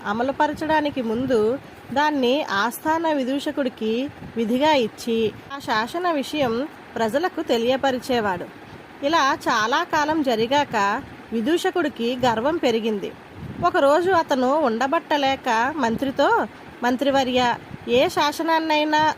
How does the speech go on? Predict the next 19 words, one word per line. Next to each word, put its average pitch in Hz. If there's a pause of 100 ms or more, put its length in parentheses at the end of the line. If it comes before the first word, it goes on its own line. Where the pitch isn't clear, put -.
అమలుపరచడానికి 302
ముందు 254 (360)
దాన్ని 320
నా 320 (100)
చేత 240
చదివించి 254 (160)
అర్థ 208
వివరణ 330 (140)
చెప్పించుకుంటున్నారు. 240 (420)
దీన్ని 349
బట్టి 294 (120)
మరెవరిలోనూ 302
లేని 330
ప్రతిభ 262 (600)
నాలో 233
ఉన్నట్టు 285
మీరు 302
అంగీకరించినట్టే 294
కదా. 262